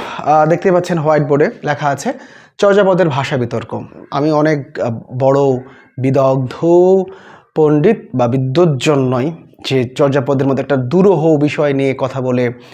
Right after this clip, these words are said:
আহ, আপনাদেরকে সন্তুষ্ট করতে পারবো। আজকের এই ভিডিওটি যারা খুব মহাজ্ঞানী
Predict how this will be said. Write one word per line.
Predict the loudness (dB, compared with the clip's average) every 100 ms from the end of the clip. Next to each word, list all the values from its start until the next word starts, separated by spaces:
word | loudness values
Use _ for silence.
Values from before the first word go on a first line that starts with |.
| -20 -20 _
আহ, | 0 2
আপনাদেরকে | 2 0 -2 -2 -2
সন্তুষ্ট | -4 -2 -2 0
করতে | 0 2 2
পারবো। | 2 2 0
আজকের | -2 -6 0 2
এই |
ভিডিওটি | 4 4 4 4
যারা | 4 4 2
খুব | 0 0 4 4 4
মহাজ্ঞানী | 2 2 2 2